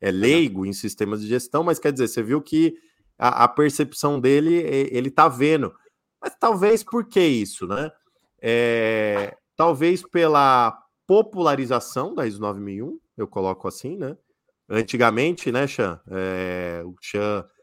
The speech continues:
Speaker 1: aí um contemporâneo aí de certificação, já participou, é, de, de grandes projetos aí no Brasil. Então, antigamente, aí quando a norma veio pro Brasil, noventa e um, noventa e dois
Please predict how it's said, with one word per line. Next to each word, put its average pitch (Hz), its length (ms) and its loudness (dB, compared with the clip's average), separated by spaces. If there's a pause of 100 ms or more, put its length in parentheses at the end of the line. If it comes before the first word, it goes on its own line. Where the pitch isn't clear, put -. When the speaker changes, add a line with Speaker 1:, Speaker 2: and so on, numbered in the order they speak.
(200)
Speaker 1:
aí 92 160 -4
um 101 80 -8
contemporâneo 104 880 -4
aí 98 160 -4
de 92 180 -8
certificação, 101 880 -6
já 101 100 -4
participou, 101 880 -6 (440)
é, 85 1200 -4
de, 90 400 -12
de 90 420 -12
grandes 107 340 -2
projetos 101 680 -2
aí 101 320 -2 (280)
no 104 120 -6
Brasil. 98 520 -2
Então, 151 280 0
antigamente, 151 720 -2
aí 147 80 -2
quando 135 240 -2
a 127 40 2
norma 123 300 2
veio 117 180 -2
pro - 80 -10
Brasil, 104 360 -6
noventa 104 420 -8
e 98 140 -6
um, 113 40 -8
noventa 101 380 -8
e 127 80 -6
dois 131 500 -2